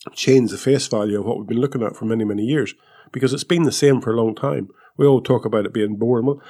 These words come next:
it's not really. I mean, it is quite exciting stuff, Formula One. There's a, a lull in the middle of the race there where sometimes nothing really too much happens, you know, after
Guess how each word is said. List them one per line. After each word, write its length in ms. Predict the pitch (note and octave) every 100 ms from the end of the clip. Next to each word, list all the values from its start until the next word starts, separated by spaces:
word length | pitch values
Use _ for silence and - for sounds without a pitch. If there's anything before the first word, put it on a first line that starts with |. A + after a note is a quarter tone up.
| - -
it's 160 | -
not 140 | F3 A#2+
really. 320 | B2 G#2 G2
I 20 |
mean, 140 | A2 G#2+
it 80 |
is 140 | C#3+ -
quite 200 | A#2 G2
exciting 380 | - A2 G2+ -
stuff, 400 | - A2 - _ -
Formula 300 | A#2+ F#2 F2
One. 220 | F2+ G2+ _ - - _
There's 140 | G#2+ G#2
a, 80 |
a 140 | - A2
lull 320 | A2 B2+ B2
in 80 | A2+
the 60 |
middle 240 | A2 A2 G#2+
of 60 |
the 60 | G2+
race 300 | A2 B2+ -
there 240 | B2 A#2
where 260 | A2 A2 F#2+
sometimes 640 | - A2 G#2+ A#2 A2+ G#2+ - _ - _
nothing 500 | A2+ A#2+ B2 - G#2+
really 280 | G#2+ A#2 G#2+
too 180 | - C3
much 220 | G#2+ -
happens, 420 | A2+ B2 D3 C#3+
you 80 | D#3+
know, 120 | A2+
after 340 | A2 - G#2